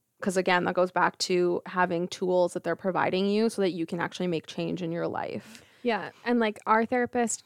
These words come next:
Speaker 2: she's never been like, "Okay, so we're gonna do some C B T around this," or, like, "I
Speaker 1: No.
Speaker 2: want you to set this goal." It's very, it feels very natural, and then it's, like,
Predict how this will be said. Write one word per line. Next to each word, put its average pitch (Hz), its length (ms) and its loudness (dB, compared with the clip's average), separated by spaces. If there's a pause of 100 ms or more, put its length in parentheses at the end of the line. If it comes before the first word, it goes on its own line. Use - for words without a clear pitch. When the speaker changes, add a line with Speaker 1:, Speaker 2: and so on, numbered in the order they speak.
(120)
Speaker 2:
she's 233 280 2
never 233 280 6
been 247 180 2
like, 233 180 2
"Okay, 226 180 2
so 214 120 -4
we're 208 100 2
gonna 226 140 2
do 254 100 0
some 262 160 0
C 240 180 -2
B 214 100 -6
T 214 260 -4
around 180 260 -4
this," 170 340 -4
or, 214 80 6
like, 202 140 10
"I 175 120 8
Speaker 1:
No. 190 80 8
Speaker 2:
want 247 160 6
you 262 60 0
to 254 80 2
set 240 180 0
this 226 140 -2
goal." 190 360 0
It's 214 140 -8
very, 214 600 0 (580)
it 254 160 4
feels 277 260 4
very 240 320 4
natural, 262 840 2 (340)
and 226 140 6
then 214 200 2 (140)
it's, - 280 0 (100)
like, 208 320 2